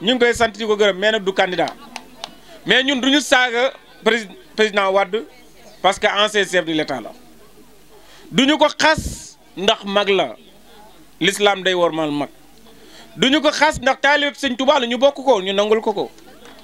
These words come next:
Waaye nag ñu ngi koy wax ne ko am mag du taal réew. Nañu dimbale rek mu dem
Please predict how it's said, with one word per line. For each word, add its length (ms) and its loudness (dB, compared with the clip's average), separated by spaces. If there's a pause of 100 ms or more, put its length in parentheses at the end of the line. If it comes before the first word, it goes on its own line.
(800)
Waaye 300 2
nag 260 2
ñu 120 -2
ngi 60 -6
koy 100 2
wax 220 2
ne 140 -2
ko 280 4 (140)
am 120 0 (120)
mag 180 -4
du 80 -14
taal 240 2
réew. 320 -2 (760)
Nañu 220 2
dimbale 340 4
rek 160 -4 (340)
mu 160 0
dem 340 0